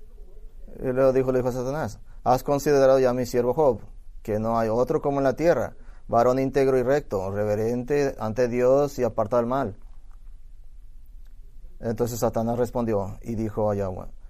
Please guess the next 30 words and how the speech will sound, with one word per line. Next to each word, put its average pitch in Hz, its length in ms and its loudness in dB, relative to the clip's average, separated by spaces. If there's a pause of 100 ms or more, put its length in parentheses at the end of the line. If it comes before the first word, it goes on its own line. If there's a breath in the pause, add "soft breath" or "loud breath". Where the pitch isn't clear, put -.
(160 soft breath)
"¿Acaso 143 520 2
reverencia 139 640 2
a 117 60 -2
Job 123 260 2
a 113 100 4
Dios 110 360 0
de 117 100 -2
embalde? 107 480 -2 (440 soft breath)
¿Has 110 240 2
hecho 139 240 -2
reposar 120 460 0
tu 123 140 -2
mano 120 260 2
sobre 110 460 2
él, 156 140 0
sobre 101 320 -2
su 104 180 -8
casa, 110 420 2
sobre 123 240 0
sus 104 220 -6
hijos 135 420 -2
y 120 60 -2
sobre 110 300 -2
todo 131 300 2
lo 120 120 2
que 110 140 -2
tiene 120 340 -2
en 135 100 -4
todo 123 280 2
lugar? 113 380 0